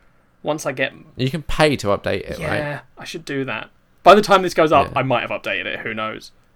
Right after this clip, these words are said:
Speaker 1: Uh, <laughs> probably not. I'm lazy.
Speaker 2: Yeah,
Speaker 1: Uh,
Speaker 2: that's true.
Speaker 1: it, it's X P E T. Yeah, that's right. You heard that name. It's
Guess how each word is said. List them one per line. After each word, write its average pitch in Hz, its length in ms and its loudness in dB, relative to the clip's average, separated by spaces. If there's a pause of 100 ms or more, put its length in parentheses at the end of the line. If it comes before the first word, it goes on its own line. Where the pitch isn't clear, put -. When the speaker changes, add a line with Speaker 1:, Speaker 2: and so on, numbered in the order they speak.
(260)
Speaker 1:
Uh, 127 300 0
<laughs> - 100 -18
probably 95 200 -8
not. 92 260 -12
I'm 131 100 -8
lazy. 104 340 -6 (340)
Speaker 2:
Yeah, 160 60 2
Speaker 1:
Uh, 165 140 4
Speaker 2:
that's - 160 -4
true. - 140 -10
Speaker 1:
it, 190 120 -2 (160)
it's - 280 -4 (720)
X 185 220 0
P 160 180 -4
E 131 60 -2
T. 165 60 -4 (400)
Yeah, 147 140 6
that's 175 160 0
right. 139 140 2
You 151 80 -6
heard 143 160 -2
that 131 120 -4
name. 127 300 -6
It's - 280 -12